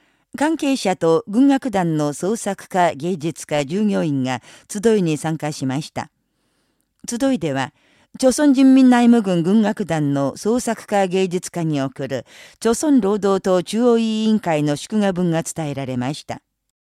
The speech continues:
祝賀文は、偉大なキミルソン主席は、チュチェ三十六年、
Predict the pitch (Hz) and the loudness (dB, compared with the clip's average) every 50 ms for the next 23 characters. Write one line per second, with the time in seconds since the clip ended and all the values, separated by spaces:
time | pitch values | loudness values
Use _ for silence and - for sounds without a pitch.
0 | _ _ _ _ _ _ _ _ _ _ _ _ _ _ - - - - 277 269 | _ _ _ _ _ _ _ _ _ _ _ _ _ _ -12 -8 -2 2 4 6
1 | 254 233 190 165 175 160 143 139 131 - - _ _ _ _ _ _ _ _ - | 6 4 2 0 0 0 0 0 -2 -4 -8 _ _ _ _ _ _ _ _ -4
2 | 233 226 - 311 302 294 277 277 277 - - 269 254 269 285 285 - - 214 180 | -2 -2 0 0 2 4 4 4 4 4 4 4 6 6 4 2 0 0 0 0
3 | 170 - - - 160 139 - - 127 131 123 113 - _ _ - _ _ _ - | 0 -2 -4 -6 -8 -8 -6 -6 -4 -4 -4 -6 -8 _ _ -20 _ _ _ -8
4 | - - - 254 240 - - 254 240 233 180 185 165 151 156 165 - - 156 147 | -6 -2 0 0 0 0 2 2 4 4 4 2 0 0 -2 -4 -4 -4 -2 -2
5 | 139 131 127 123 120 113 | 0 0 -2 -2 -4 -6